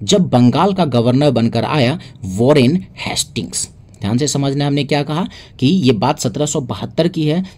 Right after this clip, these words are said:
जब बंगाल का गवर्नर बनकर आया वॉरेन हेस्टिंग्स। एक लॉर्ड हेस्टिंग्स था, अभी हम बात कर रहे हैं वॉरेन हेस्टिंग्स की।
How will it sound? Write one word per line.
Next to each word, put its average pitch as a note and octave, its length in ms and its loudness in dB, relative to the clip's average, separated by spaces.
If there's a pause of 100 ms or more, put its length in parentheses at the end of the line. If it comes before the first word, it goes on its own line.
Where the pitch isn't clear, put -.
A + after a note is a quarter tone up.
(120)
जब G#2+ 180 0
बंगाल A#2+ 380 2
का D#3+ 140 0
गवर्नर B2 500 2
बनकर C3+ 340 0
आया A#2 260 -2 (260)
वॉरेन A#2+ 460 2 (140)
हेस्टिंग्स। E3+ 560 0
एक F#3+ 180 2
लॉर्ड A2+ 380 2
हेस्टिंग्स D3+ 640 0
था, F3+ 60 -2
अभी B2+ 280 0
हम D3 120 0
बात C3+ 200 -2
कर B2+ 120 0
रहे C3 100 2
हैं F3+ 80 0
वॉरेन A2+ 360 0
हेस्टिंग्स - 640 -6
की। - 120 -20